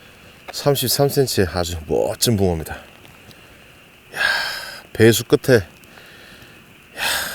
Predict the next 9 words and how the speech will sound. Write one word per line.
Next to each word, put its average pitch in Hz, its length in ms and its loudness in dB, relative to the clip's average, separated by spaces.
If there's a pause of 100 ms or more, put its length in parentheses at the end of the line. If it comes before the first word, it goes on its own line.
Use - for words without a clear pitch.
(120)
네이시에 127 400 8 (100)
딱 - 240 0
나와주네요. 104 640 6 (960)
아주 85 200 -8
깨끗하고 107 1000 -2 (840)
소리지 131 340 -2
붕어답게 101 500 0 (680)
아주 92 220 -2
잘 - 100 -4